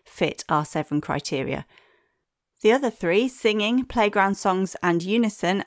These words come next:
are better suited to the delivery of the curriculum, and they can be utilised throughout every lesson. They're not really as specific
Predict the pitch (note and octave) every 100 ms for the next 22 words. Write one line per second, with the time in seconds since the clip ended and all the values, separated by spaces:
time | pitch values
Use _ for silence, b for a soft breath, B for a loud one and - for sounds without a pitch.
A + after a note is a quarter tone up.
0 | _ F#3 F3+ F#3 D4+ D#4 A#3 - F#3+ -
1 | - - _ _ G#3 G#3 B3+ D#4+ - D#3+
2 | D#3+ D#3+ - D3 - D#3 D3 - - F3+
3 | E3 D#3+ D#3 - - G3+ F#3+ E3 E3 F#3
4 | - D3+ D3 D3 - D#3+ D3+ D3+ - b
5 | b b b - F#3+ E3 D3+ C#3+ - -
6 | D3 b b - E3 F3 D#3+ D#3+ E3+ D#3+
7 | D#3 - E3 D#3+ - - F3+ - E3 -
8 | C#3+ -